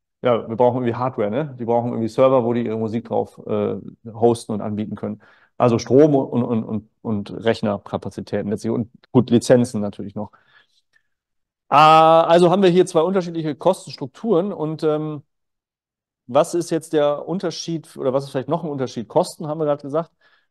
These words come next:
Und was, was ist, wenn wir die Sachen jetzt vervielfältigen wollen? Also ich hatte gerade schon gesagt, das muss produziert werden auf der linken Seite. Was, was muss Spotify eigentlich machen?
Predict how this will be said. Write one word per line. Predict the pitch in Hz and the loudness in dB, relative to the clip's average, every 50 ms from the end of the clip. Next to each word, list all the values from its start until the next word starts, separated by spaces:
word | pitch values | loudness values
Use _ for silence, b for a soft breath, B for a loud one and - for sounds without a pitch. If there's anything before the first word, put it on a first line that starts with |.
| _ | _
Und | _ 127 123 113 | _ -10 0 0
was, | 139 156 - - - - - - | 0 0 0 -12 -20 -20 -20 -6
was | - 139 147 | -6 -6 -4
ist, | 160 151 - - | -4 -10 -10 -8
wenn | 131 139 147 | -8 -6 -4
wir | 139 135 | -4 -4
die | 123 135 | -4 -4
Sachen | 131 127 143 135 147 | -2 -2 -2 -2 -2
jetzt | 143 135 - | -8 -6 -6
vervielfältigen | 139 123 - - 202 196 - - 123 113 - 107 104 104 | -10 -12 -4 -2 -2 -2 0 -2 -2 -2 -2 -8 -8 -6
wollen? | 107 113 110 107 107 110 _ _ _ _ _ _ _ _ _ _ _ _ _ | -6 -6 -6 -6 -10 -14 _ _ _ _ _ _ _ _ _ _ _ _ _
Also | 117 113 117 | -8 -8 -4
ich | 117 | -2
hatte | 135 139 | -2 0
gerade | 131 135 131 131 | 2 0 0 0
schon | - 131 | -2 0
gesagt, | 127 143 139 | 0 0 0
das | 135 123 | 0 -4
muss | 127 131 123 | -4 -6 -8
produziert | - _ 135 127 117 - - 165 170 165 | -6 _ -4 -4 -4 -2 0 0 0 2
werden | 165 165 165 160 | 0 -2 0 -2
auf | 156 160 | -8 -6
der | - 156 | -6 -6
linken | 147 160 175 160 156 | -4 -4 -6 -6 -2
Seite. | 156 160 160 156 160 127 | -2 -2 -2 -2 -2 -4
Was, | 147 151 - - | -4 -4 -4 -6
was | 139 143 - | -8 -6 -4
muss | 151 143 135 | -6 -8 -8
Spotify | - - 175 - 175 151 - 131 | -2 -2 -2 -2 -2 -6 -2 -4
eigentlich | 117 113 113 117 113 - 110 | -4 -2 -4 -6 -8 -10 -10
machen? | 120 113 107 - 113 101 | -10 -10 -10 -10 -14 -18